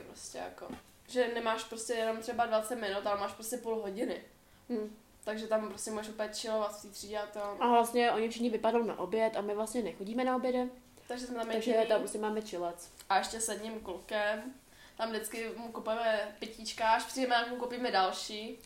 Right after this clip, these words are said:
Speaker 2: Oh shit, yes.
Speaker 1: Ano, ano, ano. Prostě to je úplně super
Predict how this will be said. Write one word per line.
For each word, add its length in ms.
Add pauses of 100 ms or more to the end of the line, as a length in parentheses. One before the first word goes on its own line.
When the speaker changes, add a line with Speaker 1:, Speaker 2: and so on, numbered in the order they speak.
Speaker 2:
Oh 100
shit, 300
yes. 380 (200)
Speaker 1:
Ano, 300
ano, 220
ano. 180 (1000)
Prostě 200
to 60
je 80
úplně 200
super 300